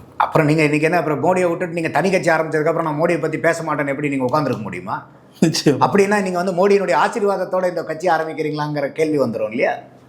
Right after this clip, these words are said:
Speaker 2: நிச்சயமா.
Speaker 1: அப்ப நீங்க ஒரு அரசியல் தளத்துக்குன்னு வரும்போது நீங்க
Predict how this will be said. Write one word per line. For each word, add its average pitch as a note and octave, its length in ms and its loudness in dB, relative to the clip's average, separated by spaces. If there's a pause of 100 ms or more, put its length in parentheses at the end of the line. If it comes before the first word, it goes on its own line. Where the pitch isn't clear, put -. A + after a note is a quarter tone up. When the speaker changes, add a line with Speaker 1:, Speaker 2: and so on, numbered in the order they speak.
(160)
Speaker 2:
நிச்சயமா. C3+ 420 2
Speaker 1:
அப்ப C3+ 160 4
நீங்க D3 140 4
ஒரு A#2 80 4
அரசியல் F#3+ 340 4
தளத்துக்குன்னு F#3+ 440 2
வரும்போது F#3 420 4
நீங்க E3+ 540 2